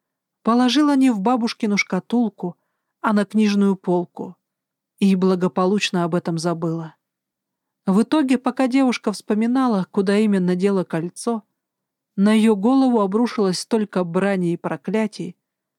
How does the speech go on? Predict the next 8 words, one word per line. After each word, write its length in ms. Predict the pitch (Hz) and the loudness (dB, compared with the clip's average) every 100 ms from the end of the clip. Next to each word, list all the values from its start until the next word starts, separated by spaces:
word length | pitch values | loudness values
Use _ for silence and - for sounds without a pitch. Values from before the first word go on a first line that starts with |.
| _ _ _ | _ _ _
что 300 | - - 226 | -8 -2 0
золото 440 | 208 269 262 240 | 2 2 2 0
она 180 | 220 220 | 0 0
теперь 400 | - 208 208 202 | -2 -2 0 0
на 200 | 190 175 | 0 0
дух 240 | 170 170 | -4 -6
не 100 | 180 | -6
переносит. 680 | 170 160 165 156 147 - - | -6 -4 -4 -6 -8 -12 -18